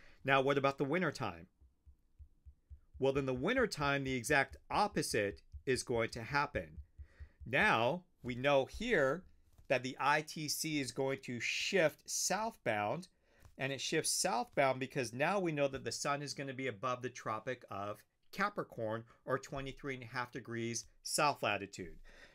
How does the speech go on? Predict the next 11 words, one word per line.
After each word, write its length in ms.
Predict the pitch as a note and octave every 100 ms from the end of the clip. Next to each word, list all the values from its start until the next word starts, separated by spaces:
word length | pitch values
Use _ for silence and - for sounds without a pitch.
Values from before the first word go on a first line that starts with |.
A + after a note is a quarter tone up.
| -
So 160 | D3
now 240 | C3+ E3 G#3
we 100 | F#3+
get 180 | D#3 C#3+
more 300 | B2+ C#3 C#3
rain 360 | C3 C3 C3
down 320 | A#2 A#2 A2+ G#2+
here. 220 | F2+ E2 _ _ _ _ - - - -
This 300 | B2 F#3 -
subtropical 720 | E3 - E3 D3 D3+ C3+ B2
high 480 | - D3 D#3+ F3+